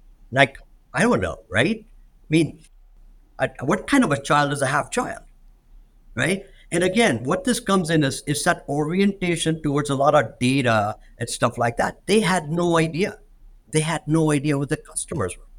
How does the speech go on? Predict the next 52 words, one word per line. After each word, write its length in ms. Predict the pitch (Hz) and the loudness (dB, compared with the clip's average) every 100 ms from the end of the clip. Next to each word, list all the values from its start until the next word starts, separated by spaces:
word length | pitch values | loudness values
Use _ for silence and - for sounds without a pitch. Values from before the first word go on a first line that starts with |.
| - - | -10 -8
Like, 160 | 160 _ - | -8 _ 0
tell 140 | - 240 | 4 6
me 120 | 269 | 4
about 200 | 240 196 | 4 2
a 40 | |
human 340 | 156 202 185 131 | 0 2 4 4
being. 180 | - - - - - - | 0 -16 -20 -20 -20 -8
Because 180 | - - | -6 4
at 160 | 190 220 | 4 4
the 140 | 247 | 2
end 100 | 208 | 0
of 80 | 175 | 0
the 80 | 143 | -2
day, 200 | 135 151 | 2 4
there's 300 | 131 139 107 117 - | 4 0 -2 -10 -2
a 120 | 131 | -2
human 420 | 120 - 247 208 139 | -2 -2 0 0 0
being 300 | 147 147 139 | 0 2 0
on 80 | |
the 160 | 131 131 | 0 -2
other 260 | 123 120 175 | -2 2 4
end 280 | 214 107 - _ - - - - | 4 2 -10 _ -20 -20 -20 -8
whose 180 | 160 165 | -4 -2
needs 380 | 139 170 220 - | -2 0 -2 -2
you're 80 | 120 | -2
serving. 380 | - - - _ - _ _ | -2 -6 -12 _ -20 _ _
The 100 | 127 | -8
products 540 | - 143 170 214 214 | -2 0 2 0 -2
you 140 | 202 175 | -2 0
make 320 | 147 135 - - - - | 2 0 -4 -18 -20 -6
that 160 | - 127 | -2 -2
go 140 | 135 | -2
through 240 | 190 196 185 | -2 -2 0
channels, 420 | 147 139 135 120 | 0 2 0 -2
there's 160 | 131 127 | -2 -4
a 60 | |
person 460 | 123 - 190 185 208 | -6 -2 -2 0 0
at 120 | 180 | 0
the 140 | 165 147 | 0 0
other 280 | 139 127 | 2 0
end 220 | 143 104 - - | 0 -2 -6 -4
that 240 | 123 - | -4 -2
needs 500 | 120 135 135 123 - - - - _ | -2 0 0 -4 -14 -18 -20 -20 _
that 220 | 139 139 | 0 2
product 500 | 139 117 117 120 117 - _ - - | 0 2 4 2 0 -12 _ -20 -4
to 60 | 143 | 2
solve 280 | - 135 117 | 4 4 2
a 60 | |
problem. 380 | 113 170 - - | -2 -4 -6 -10
Who 180 | - 196 | -4 0
is 120 | 175 - | 0 -2
that? 160 | - | -8